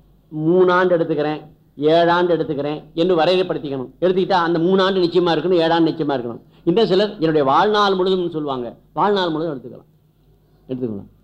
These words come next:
அப்படி எடுத்துக்கொண்டால், வாழ்நாள் முழுதும் எடுத்துக்கொண்டா என்ன ஒரு, ஒரு, ஒரு கட்டம் சொல்றான்னு கேட்டா, இந்த விரத முடிவில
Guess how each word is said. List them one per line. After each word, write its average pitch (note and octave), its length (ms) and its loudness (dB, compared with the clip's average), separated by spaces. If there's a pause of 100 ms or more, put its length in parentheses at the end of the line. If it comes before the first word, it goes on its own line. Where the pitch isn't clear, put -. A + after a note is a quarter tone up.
(640)
அப்படி F3+ 280 0
எடுத்துக்கொண்டால், F3 760 2 (240)
வாழ்நாள் A3 680 0
முழுதும் G3 300 -2
எடுத்துக்கொண்டா F3 480 -4
என்ன F3+ 240 -2
ஒரு, D#3+ 160 -2
ஒரு, D3+ 140 -2
ஒரு C3+ 180 -6
கட்டம் C#3+ 300 -10
சொல்றான்னு B2 300 -6
கேட்டா, A#2 280 -4 (840)
இந்த B2+ 160 -4 (280)
விரத A3+ 340 4
முடிவில G#3 440 2